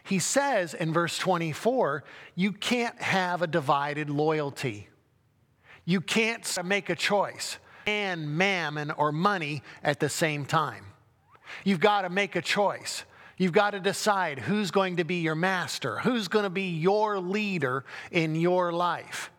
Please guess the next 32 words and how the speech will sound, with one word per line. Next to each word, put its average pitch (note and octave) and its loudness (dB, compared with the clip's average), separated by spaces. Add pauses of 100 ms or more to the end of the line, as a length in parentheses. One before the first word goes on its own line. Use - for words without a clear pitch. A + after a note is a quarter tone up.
(760)
And F3+ 2 (180)
if G#3 4
you G#3+ 2
choose A#3+ 0
to A3 2
serve G3 0
money, F#3 0
if D3 -4
you F3 0
choose A3+ 0
to G3+ 2
serve F#3 0
possessions F3 0
and D3+ 0
property, G3 2
or C3+ 0 (260)
like D#3+ 4
they E3+ 2
called E3+ 2
it D#3+ -8
in D3 -4
the D3+ 2
first E3+ 0
century D#3 0 (280)
world D#3 2
in D3 -6
Palestine, E3 0
they D#3+ 0
called D#3+ 2
it C#3 -2
mammon, E3 0 (380)
it's, - 0